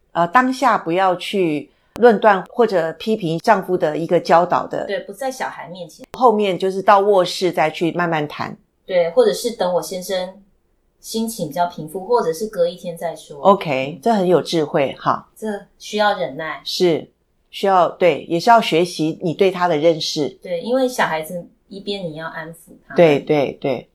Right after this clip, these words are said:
Speaker 2: 当然有可能是爸爸是讲的对，但是因为我先生是比较，对孩子来讲是比较权威的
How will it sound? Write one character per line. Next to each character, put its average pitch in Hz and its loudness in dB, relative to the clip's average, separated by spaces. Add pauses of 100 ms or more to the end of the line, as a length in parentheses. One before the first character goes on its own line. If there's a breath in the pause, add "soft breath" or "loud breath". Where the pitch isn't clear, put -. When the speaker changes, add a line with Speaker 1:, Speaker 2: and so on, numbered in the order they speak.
(120)
Speaker 2:
当 262 0
然 214 0
有 196 2
可 208 -4
能 160 -6
是 - -12
爸 143 -2
爸 135 -2
是 190 -10
讲 131 -12
的 127 -16
对， 147 -8
但 196 -8
是 208 -8 (300)
因 240 0
为 247 4 (420)
我 175 -2
先 240 0
生 262 0
是 254 -2
比 151 -8
较， 185 0
对 214 0
孩 180 -4
子 165 -8
来 156 -2
讲 151 -8
是 175 -16
比 156 -16
较 156 -4
权 151 -14
威 147 -14
的 143 -12